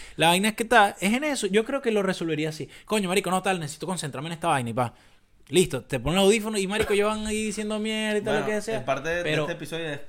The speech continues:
Speaker 2: para que descubramos cómo sería como, qué sería lo, lo más pertinente en estos casos, como que, que se te haga callo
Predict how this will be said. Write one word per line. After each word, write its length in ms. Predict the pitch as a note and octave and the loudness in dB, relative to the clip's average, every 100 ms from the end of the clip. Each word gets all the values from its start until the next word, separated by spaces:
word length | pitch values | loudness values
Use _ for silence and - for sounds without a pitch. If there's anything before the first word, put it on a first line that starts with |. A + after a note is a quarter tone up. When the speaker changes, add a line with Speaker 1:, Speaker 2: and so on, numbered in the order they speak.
| - - | -14 -10
Speaker 2:
para 240 | C3 C3 | -6 -4
que 80 | A#2 | -4
descubramos 540 | B2 A#2+ B2 B2 C3+ C#3+ - - - - - - | -6 -6 -4 -2 -2 -6 -12 -14 -20 -20 -20 -16
cómo 220 | B2+ C3 | -12 -10
sería 340 | C#3 A#2+ A#2+ | -8 -8 -8
como, 360 | B2 C#3+ B2+ A2+ G#2+ G#2+ - - - | -10 -10 -10 -10 -12 -14 -18 -20 -16
qué 140 | - | -10
sería 240 | - D#3+ D#3+ | -6 -2 -2
lo, 180 | D3 C3 | -2 -2
lo 400 | B2 B2 B2 A#2+ | -4 -6 -6 -6
más 640 | B2+ C3+ C#3+ - - - - _ - - - - - - - - - _ - - - | -4 -4 -4 -10 -14 -20 -20 _ -20 -20 -20 -20 -20 -20 -20 -20 -20 _ -20 -20 -10
pertinente 540 | B2+ B2 A#2+ B2+ C3+ | -6 -4 -4 -8 -8
en 60 | C3 | -8
estos 180 | B2 B2+ | -10 -10
casos, 220 | B2+ A2 | -10 -10
como 220 | A2+ A2 | -12 -10
que, 320 | A2 A2+ A2+ - | -8 -8 -8 -8
que 140 | B2 | -8
se 140 | B2 | -8
te 120 | B2 C3 | -2 0
haga 200 | D3 D#3 | 2 4
callo 320 | F3+ F3 G#3 | 4 4 -2